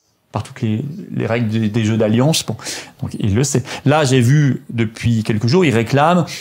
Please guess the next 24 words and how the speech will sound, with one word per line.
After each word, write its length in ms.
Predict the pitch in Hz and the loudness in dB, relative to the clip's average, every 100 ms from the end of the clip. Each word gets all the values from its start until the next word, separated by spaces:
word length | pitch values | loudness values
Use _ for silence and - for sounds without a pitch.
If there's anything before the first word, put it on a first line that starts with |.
| - | -16
que 100 | - | 0
l'otan 600 | 123 135 156 156 208 214 | 4 6 4 2 0 2
vienne 240 | 175 143 135 | 2 2 2
protéger 420 | 143 139 151 143 | 2 2 2 4
en 120 | 135 | 4
Ukraine 340 | 127 123 180 180 | 2 2 2 4
les 80 | |
centrales 320 | 135 131 135 131 | 4 2 2 2
nucléaires 400 | 127 156 185 185 | 2 2 2 2
qu'à 120 | 131 | 2
mon 120 | 143 | 4
avis, 160 | 156 185 | 4 4
lui-même 340 | 170 180 180 | 4 4 4
bombarde. 500 | 151 147 135 110 95 - _ _ _ - | 4 4 4 2 -2 -6 _ _ _ -4
Zaporizhia 540 | 123 131 131 113 123 | -2 0 0 2 2
en 80 | 104 | 2
particulier. 680 | 104 107 123 - 113 113 110 - - - _ | 0 0 -2 2 2 2 -2 -14 -20 -20 _
Ben, 60 | 98 | 0
enfin, 120 | 107 | 0
si 220 | 101 165 | 2 2
l'otan 420 | 143 139 139 151 | 4 4 2 2
met, 220 | 120 113 110 - _ | 4 2 0 -6 _
met 280 | 127 123 120 | 0 2 2
officiellement, 760 | 143 135 156 - 147 147 139 | 0 0 0 2 4 4 4